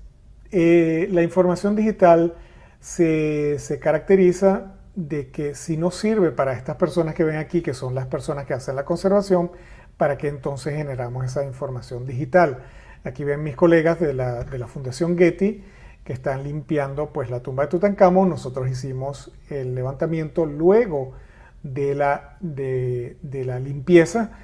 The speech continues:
para hacer un registro de ese trabajo de conservación que se había hecho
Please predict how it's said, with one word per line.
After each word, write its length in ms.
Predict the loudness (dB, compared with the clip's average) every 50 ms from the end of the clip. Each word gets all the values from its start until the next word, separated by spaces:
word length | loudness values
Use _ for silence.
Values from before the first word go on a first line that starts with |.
| -20 -20 -20 -20 -8 -2
para 180 | 0 2 2 2
hacer 260 | 2 0 0 2 4
un 140 | 4 4 4
registro 680 | 4 4 4 6 4 4 4 2 0 2 4 4 4 4
de 180 | 2 0 -2
ese 180 | -2 -4 -6 -6
trabajo 640 | -2 -2 0 0 0 0 0 -2 -2 -4 -4 -6 -10 -20 -20 -20 -20 -20 -20 -16 -14
de 300 | -12 -8 -4 -4 -4 -4
conservación 640 | -4 -6 -2 0 2 2 2 2 0 -2 -2 -2 -4
que 100 | -6 -8
se 140 | -6 -6 -6
había 240 | -4 -4 -4 -4
hecho 480 | -6 -8 -10 -10 -10 -8 -8 -8 -8 -10